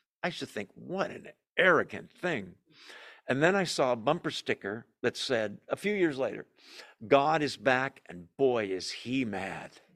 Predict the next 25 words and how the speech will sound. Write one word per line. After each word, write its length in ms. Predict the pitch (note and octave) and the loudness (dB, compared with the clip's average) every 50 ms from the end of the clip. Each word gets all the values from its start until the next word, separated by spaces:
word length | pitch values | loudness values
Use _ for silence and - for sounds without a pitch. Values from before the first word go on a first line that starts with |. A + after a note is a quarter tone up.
| _ - - - - - - - - - - - - - - - - - - - - - - - _ _ _ _ _ _ _ - - | _ -20 -20 -20 -20 -20 -20 -20 -20 -20 -20 -20 -20 -20 -20 -18 -18 -18 -18 -18 -20 -20 -20 -20 _ _ _ _ _ _ _ 2 6
God's 340 | D3 D3+ E3 F#3 - - E3 | 8 8 8 8 6 4 4
not 280 | D#3+ D#3 D#3 C#3 A#2 | 6 6 6 4 4
dead, 360 | A#2+ C3+ A#2 G2 F#2 E2+ - - _ _ _ _ _ _ _ _ - | 2 4 4 2 0 -4 -10 -18 _ _ _ _ _ _ _ _ 2
uh, 160 | A#2+ A2+ G2+ E2 | 4 4 6 6
as 180 | A2+ G#2 - | 4 2 2
the 80 | A2+ A2+ | 0 -2
movie 320 | A2 A#2 A#2 G#2+ G#2+ G2+ | 0 0 0 -2 -2 -6
says. 480 | - - - G2 F2+ - - - - - _ _ _ _ _ _ _ - | -6 -4 -4 -4 -4 -6 -8 -10 -14 -16 _ _ _ _ _ _ _ 2
Um, 380 | A#2+ A#2 A2 A2 G#2+ G#2+ G#2+ - _ _ _ _ _ _ _ _ - | 4 4 6 6 4 2 0 -4 _ _ _ _ _ _ _ _ -8
so 460 | - - F3+ F3 E3 D#3 D#3+ - - _ _ _ _ _ _ _ _ _ _ _ _ _ _ _ _ _ _ - | 2 6 8 8 8 8 6 2 -4 _ _ _ _ _ _ _ _ _ _ _ _ _ _ _ _ _ _ 0
the 140 | B2 A#2+ A#2 | 4 4 4
m-, 100 | A#2+ B2 - _ _ | 4 2 -4 _ _
human 360 | - C#3+ E3+ A3+ A#3 A#3 A3+ G#3 | 0 4 6 6 6 6 6 6
race, 260 | F#3+ G3 G#3 G3 - | 6 6 4 2 0
for 220 | - - D3+ D3 | 0 4 4 6
the 100 | C3+ D3 | 6 4
most 380 | D3 E3 G3+ A3+ A#3 - - - | 4 2 2 2 0 -2 -4 -2
part, 380 | - G#3+ F#3+ C#3 B2+ B2+ - _ _ _ _ _ _ - | 2 2 2 2 0 -2 -8 _ _ _ _ _ _ -4
rejected 760 | A2+ A#2 B2 G#2 F#2 G2+ D3+ C#3+ - - - D3+ C#3+ C#3 - - _ _ _ _ _ _ _ _ _ _ _ - | 0 0 0 0 2 4 4 4 4 0 -4 -6 -6 -6 -8 -20 _ _ _ _ _ _ _ _ _ _ _ -6
their 240 | A#2 G#2+ A#2+ A#2 A#2+ | 0 4 4 4 4
God, 400 | G#2 A2+ G#2+ G2 F#2 F2+ E2+ - _ _ _ _ _ _ _ | 4 0 -2 -2 -2 -6 -8 -14 _ _ _ _ _ _ _
living 300 | A2+ B2 B2+ A#2+ B2+ B2+ | 4 6 6 6 6 4
after 220 | A#2+ B2 - - A#2 | 4 2 0 -2 -4
the 120 | G#2 A2 | -6 -8
f-, 140 | - - | -8 -12